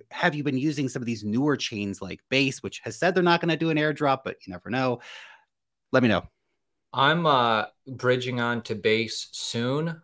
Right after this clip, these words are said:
Speaker 2: Um, chains that I use regularly, um, well, for layer ones, obviously Bitcoin and Ethereum. For layer twos, uh, Polygon, uh,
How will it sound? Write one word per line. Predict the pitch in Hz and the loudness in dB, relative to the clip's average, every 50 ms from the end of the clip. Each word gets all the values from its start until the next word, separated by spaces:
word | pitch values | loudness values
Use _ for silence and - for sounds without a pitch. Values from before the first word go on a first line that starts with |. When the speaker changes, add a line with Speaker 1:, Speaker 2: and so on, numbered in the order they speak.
| _ _ - | _ _ 0
Speaker 2:
Um, | 110 110 107 107 107 110 - - | 2 2 2 2 0 -2 -6 -8
chains | - - 165 175 190 190 165 | -2 2 2 4 4 2 2
that | 156 147 | 2 4
I | 135 131 | 6 6
use | 123 120 120 113 107 | 6 4 2 0 2
regularly, | 107 113 113 110 120 113 117 117 117 117 117 120 117 120 - - | 2 2 2 2 2 2 4 4 4 4 2 0 -2 -4 -4 -4
um, | 107 104 98 98 101 98 - _ _ _ _ _ | -2 -2 -2 -2 -4 -6 -10 _ _ _ _ _
well, | 107 107 101 | -4 -2 -2
for | - - 117 | -2 -2 -2
layer | 113 113 110 107 107 | 2 2 2 4 2
ones, | 104 107 107 107 104 107 | 2 2 0 0 0 0
obviously | 104 104 104 101 - - 101 - | 0 2 0 -2 -4 -6 -6 -4
Bitcoin | 101 101 - - - 107 107 104 104 101 | -4 -6 -6 -8 -8 -6 -4 -4 -2 -2
and | 101 95 | -4 -4
Ethereum. | 87 87 - - 107 107 104 104 | -6 -6 -6 -4 -2 -2 -2 -2
For | 107 - | -2 -2
layer | 113 120 127 123 117 113 | 0 2 2 2 2 0
twos, | - - 143 143 143 143 139 139 139 - - _ _ _ _ _ _ _ _ _ _ - | -2 0 0 2 4 4 2 0 -2 -4 -10 _ _ _ _ _ _ _ _ _ _ -4
uh, | 107 104 101 101 95 95 - - _ | -2 0 0 0 -2 -2 -4 -10 _
Polygon, | - - - 120 123 123 123 123 113 117 120 117 117 117 117 117 117 113 113 107 - _ _ _ _ _ _ _ _ _ _ - | -8 0 4 6 6 6 6 4 2 0 0 0 2 0 0 0 -2 -4 -6 -8 -12 _ _ _ _ _ _ _ _ _ _ -10
uh, | 98 101 95 92 90 87 82 78 | -6 -4 -4 -2 -2 -2 -2 -4